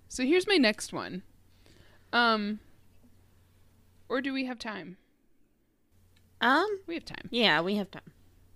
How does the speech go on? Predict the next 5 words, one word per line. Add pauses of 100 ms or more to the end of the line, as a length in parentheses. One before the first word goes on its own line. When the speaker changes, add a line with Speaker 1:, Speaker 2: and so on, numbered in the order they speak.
(1040)
Speaker 1:
Okay, (120)
so (360)
this (100)
is
someone